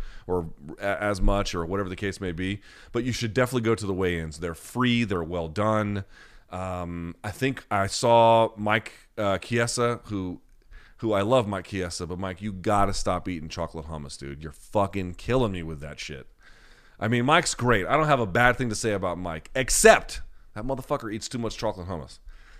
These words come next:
But, uh, I think he and someone else were doing appearances in town. There's gonna be all kinds of other appearances in town. Dude, the U F C's pretty good. I gotta give 'em credit. They're pretty good. Again, even with all the covid shit and the rules,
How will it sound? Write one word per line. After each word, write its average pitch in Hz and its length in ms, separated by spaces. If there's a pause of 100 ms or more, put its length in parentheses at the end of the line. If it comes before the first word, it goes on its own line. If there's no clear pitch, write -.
(280)
But, 110 280
uh, 110 200
I 107 60
think 156 200
he 147 420
and 107 320
someone 127 280
else 120 200
were 113 80
doing 104 500
appearances 123 800
in 92 160
town. 120 580 (540)
There's 113 180
gonna 117 160
be 98 140
all 107 240
kinds 110 400
of 120 100
other 123 180
appearances 123 480
in 123 80
town. 135 220
Dude, 127 180
the 110 100
U 156 140
F - 80
C's 196 200
pretty 135 320
good. 120 200
I 95 40
gotta 113 200
give 113 160
'em 101 100
credit. 92 360 (320)
They're 101 100
pretty 160 220
good. 127 400
Again, 110 240
even 131 200
with 117 120
all 113 80
the 85 80
covid 127 340
shit 98 280
and 85 200
the 87 80
rules, 107 520